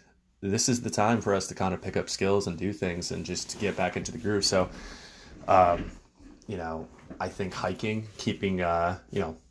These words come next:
keeping your distance, of course, of people, um, you know, six feet, they recommend. Um, I think soon they're gonna start recommending wearing a mask. So, uh, doing all the precautions, but truthfully, aside from being safe, just enjoying nature. And there's nothing like getting a nice breath of air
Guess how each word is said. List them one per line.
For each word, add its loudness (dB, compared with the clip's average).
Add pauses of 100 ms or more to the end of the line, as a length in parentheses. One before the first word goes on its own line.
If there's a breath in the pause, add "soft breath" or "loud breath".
keeping 6
your 0
distance, 0
of -10
course, 0
of -8
people, 0 (140)
um, 4
you -4
know, -6
six -2
feet, -2
they 2
recommend. -2 (560 soft breath)
Um, 0
I -2
think -2
soon 6
they're 0
gonna 0
start 2
recommending -4
wearing -4
a -8
mask. 0
So, -2
uh, -6
doing 0
all 4
the 6
precautions, 0
but -2
truthfully, 0 (240)
aside 2
from -4
being -2
safe, -2
just 0 (420 loud breath)
enjoying 4
nature. -2
And -6 (120)
there's -2
nothing 0
like 2
getting 0
a -4
nice -2
breath -2
of -6
air -2